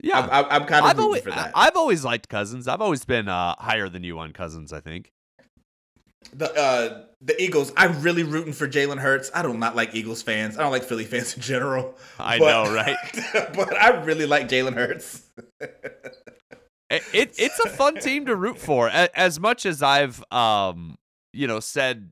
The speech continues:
Speaker 1: A J Brown is overrated in the past, like, I've
Speaker 2: Oh.
Speaker 1: always liked him, and he's a great player. So
Speaker 2: I've got a new rule. I, can I, I wanna intro-, I wanna introduce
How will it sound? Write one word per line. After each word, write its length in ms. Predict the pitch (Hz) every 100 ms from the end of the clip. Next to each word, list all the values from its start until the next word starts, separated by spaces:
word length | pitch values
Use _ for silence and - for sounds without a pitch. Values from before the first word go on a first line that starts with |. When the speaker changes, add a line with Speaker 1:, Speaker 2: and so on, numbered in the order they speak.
| -
Speaker 1:
A 100 | 120
J 160 | 117 110
Brown 400 | 110 107 107 104
is 140 | 98
overrated 560 | 107 98 92 101 131 143
in 80 |
the 100 | 147
past, 460 | 147 147 160 185 -
like, 160 | 110 135
I've 160 | 139
Speaker 2:
Oh. 20 |
Speaker 1:
always 240 | 202 262 101
liked 320 | 90 - -
him, 160 | 82 92
and 140 | 107
he's 160 | 135 139
a 40 |
great 320 | 120 151 -
player. 400 | 104 131 110 78 -
So 200 | - -
Speaker 2:
I've 200 | - 240
got 240 | 359 349 240
a 20 |
new 220 | 240 254
rule. 400 | 220 220 160 - -
I, 180 | 202
can 220 | 202 - 226
I, 120 | 240
I 160 | 208
wanna 180 | 240 277 254
intro-, 360 | 254 247 214 -
I 80 | 208
wanna 160 | 254
introduce 760 | 240 262 254 196 202 180 -